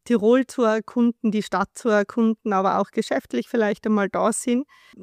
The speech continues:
Es ist ganz, ganz super. Ab zwei Nächten bekommt man bei uns das Öffi-Ticket dazu, kann kostenlos nach Innsbruck runterfahren,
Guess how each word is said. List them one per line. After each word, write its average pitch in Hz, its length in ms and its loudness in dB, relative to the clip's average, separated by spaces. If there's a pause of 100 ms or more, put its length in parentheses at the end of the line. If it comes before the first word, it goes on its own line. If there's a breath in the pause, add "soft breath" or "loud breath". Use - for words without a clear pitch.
(140)
Es - 240 -6
ist 247 200 -6
ganz, 247 400 0
ganz 269 280 0
super. 262 640 2
Ab - 240 -2
zwei 226 220 0
Nächten 233 340 -2
bekommt 233 460 -4
man 226 100 -2
bei 226 160 0
uns 220 220 0
das - 180 -10
Öffi-Ticket 233 680 -6
dazu, 247 520 -4
kann 220 420 0
kostenlos 233 600 -4
nach 214 160 -6
Innsbruck 233 480 -4
runterfahren, 214 560 -2